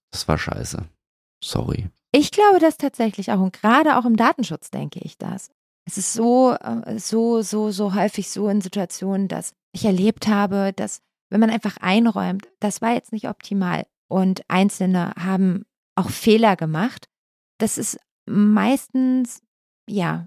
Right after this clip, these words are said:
Speaker 2: eben nicht so schwierig.
Speaker 1: Also natürlich eine aufrichtige Entschuldigung würde, glaub ich, jedem helfen.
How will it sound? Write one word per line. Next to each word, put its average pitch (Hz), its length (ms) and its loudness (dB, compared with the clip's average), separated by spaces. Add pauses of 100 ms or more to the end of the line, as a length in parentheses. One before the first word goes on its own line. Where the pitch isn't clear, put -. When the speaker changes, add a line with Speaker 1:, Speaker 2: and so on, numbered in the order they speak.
Speaker 2:
eben 208 160 4
nicht 220 260 6
so 202 320 4 (320)
schwierig. 180 480 0 (760)
Speaker 1:
Also 90 320 2
natürlich 101 460 -2
eine 101 160 -4
aufrichtige 123 640 -2
Entschuldigung 98 600 -2
würde, 90 160 -4
glaub 82 180 -2
ich, - 100 -20
jedem 104 220 -2
helfen. 110 420 0